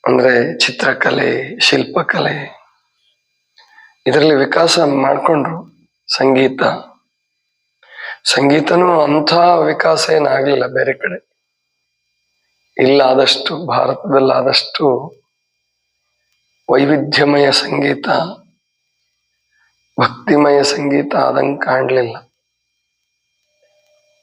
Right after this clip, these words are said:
ಅಂದ್ರೆ ಒಟ್ಟು ಕೊನೆಗೆ ಮನುಷ್ಯ ನಿರ್ಣಯಕ್ಕೆ ಬಂದಿದ್ದೇನೆಂದ್ರೆ, ಆ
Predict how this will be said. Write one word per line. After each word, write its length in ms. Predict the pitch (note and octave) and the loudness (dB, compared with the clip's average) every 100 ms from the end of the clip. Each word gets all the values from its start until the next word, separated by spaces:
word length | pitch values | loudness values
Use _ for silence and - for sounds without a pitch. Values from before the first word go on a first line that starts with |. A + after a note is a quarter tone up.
| _ _ _ _ _ _ _ | _ _ _ _ _ _ _
ಅಂದ್ರೆ 240 | - E3 F3 C#3+ | 2 4 4 4
ಒಟ್ಟು 180 | C#3+ - - | 0 -2 -2
ಕೊನೆಗೆ 480 | C#3+ C3+ F3 F#3+ D#3+ A#2+ - - - - _ _ _ _ _ _ _ _ _ _ _ _ _ _ - | 0 2 4 4 2 0 -6 -14 -18 -20 _ _ _ _ _ _ _ _ _ _ _ _ _ _ -2
ಮನುಷ್ಯ 380 | C3 D#3 E3 F3+ | 2 2 2 2
ನಿರ್ಣಯಕ್ಕೆ 500 | D3 C#3+ D3+ D#3+ - D3 | 2 2 2 0 0 0
ಬಂದಿದ್ದೇನೆಂದ್ರೆ, 840 | C#3 C3+ C3+ C3 B2+ A#2+ A#2+ B2+ A#2+ - _ _ _ _ _ _ _ _ _ _ _ _ _ C6+ _ _ _ _ _ - _ _ | 0 0 2 2 2 -2 -4 -4 -6 -10 _ _ _ _ _ _ _ _ _ _ _ _ _ _ _ _ _ _ _ -20 _ _
ಆ 160 | - B2 | -2 0